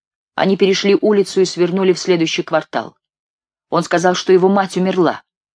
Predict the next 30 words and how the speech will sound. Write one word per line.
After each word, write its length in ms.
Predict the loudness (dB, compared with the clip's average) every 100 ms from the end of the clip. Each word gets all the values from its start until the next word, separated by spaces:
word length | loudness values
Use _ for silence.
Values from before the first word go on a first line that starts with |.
| _ _ _ _ _ _ _
Они 220 | -4 -2
обошли 340 | 0 -2 -2 -6
стайку 400 | -2 -4 -4 -6
подростков. 680 | -6 -6 -10 -12 -18 -20 _ _ _ _ _ _
Кроме 260 | 0 2 2
нее 240 | 2 4
у 80 | 4
него 200 | 4 2
в 60 | 2
жизни 340 | 0 0 -2
никого 260 | 0 2 2
не 180 | 2 0
было. 260 | -4 -10 _ _ _ _ _
Отец 340 | -4 -2 0
давно 300 | 0 0 0 0
умер. 400 | -2 -4 -8 _ _ _ _ _ -6
Мать 280 | -2 -2 2
была 260 | 2 2
всем 400 | 0 -2 0 0
в 20 | -2
его 220 | -6 -6
жизни. 440 | -8 -10 -14 -20 _ _ _ _ _ _ _ _ -12
«Наверное, 500 | -4 2 2 2 0
хлебнула 580 | 2 2 2 2 4 4
она 180 | 0
с 120 | -2 -6
ним 160 | -6
лихо», — 380 | -6 -8 -10 -18 _ _ _ _ _ _
сказала 440 | -12 -8 -6 -6
Перл. 420 | -8 -10 -10 -18